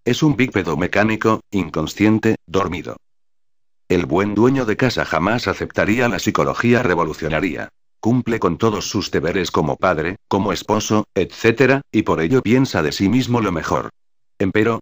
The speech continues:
solo sirve a los fines de la naturaleza y eso es todo.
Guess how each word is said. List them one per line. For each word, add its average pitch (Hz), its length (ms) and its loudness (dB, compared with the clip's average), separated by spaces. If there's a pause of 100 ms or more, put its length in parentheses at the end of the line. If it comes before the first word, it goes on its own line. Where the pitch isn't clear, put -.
solo 127 360 2
sirve 117 420 2
a - 20 -2
los 101 180 -6
fines 104 380 0
de 113 80 4
la 95 100 2
naturaleza 92 580 0
y 107 120 -2
eso 101 240 0
es 107 180 -4
todo. 85 320 0